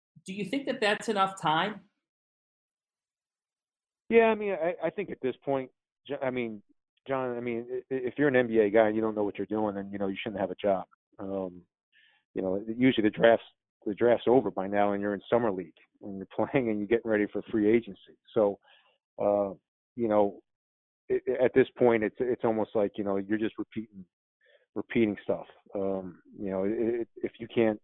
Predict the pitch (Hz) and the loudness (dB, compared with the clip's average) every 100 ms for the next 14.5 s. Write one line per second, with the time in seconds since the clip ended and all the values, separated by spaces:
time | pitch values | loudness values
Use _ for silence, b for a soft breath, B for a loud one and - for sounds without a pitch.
0 | - 107 117 - 127 113 113 110 - 117 | -8 -2 -2 2 2 2 6 4 4 2
1 | 113 107 107 110 104 104 101 - 104 104 | 2 4 2 2 2 2 2 0 -2 0
2 | 104 101 101 101 98 98 95 _ _ b | 0 0 -4 -6 -2 -4 -4 _ _ b
3 | b b b 135 113 113 113 104 95 92 | b b b 4 6 6 6 4 0 -10
4 | - 110 101 95 98 101 95 101 92 98 | -4 -2 -2 -4 -4 -4 -2 -2 -2 -4
5 | 92 110 147 107 101 95 107 - 95 95 | -4 2 2 2 -2 -2 -6 -6 -2 2
6 | 107 - _ - _ _ _ - 101 98 | 2 0 _ -20 _ _ _ -2 0 0
7 | 92 _ - 101 107 101 - 117 110 - | -4 _ -12 -6 -4 -4 2 2 2 0
8 | 110 110 98 104 107 107 107 107 107 - | 0 0 0 2 2 2 2 2 0 0
9 | 107 104 101 104 104 - 101 107 _ _ | 0 2 -2 -2 -6 -2 -2 -2 _ _
10 | _ b b b _ 104 98 95 92 92 | _ b b b _ -6 -4 -6 -8 -12
11 | _ _ _ _ _ _ - - 104 90 | _ _ _ _ _ _ -20 -8 -4 4
12 | 113 135 - _ _ 104 98 95 110 107 | 4 4 -2 _ _ -10 -10 -6 0 0
13 | 123 110 101 - 117 - 107 98 - _ | 0 0 0 0 -2 -2 -2 -2 -6 _
14 | _ - 98 95 | _ -10 -6 -6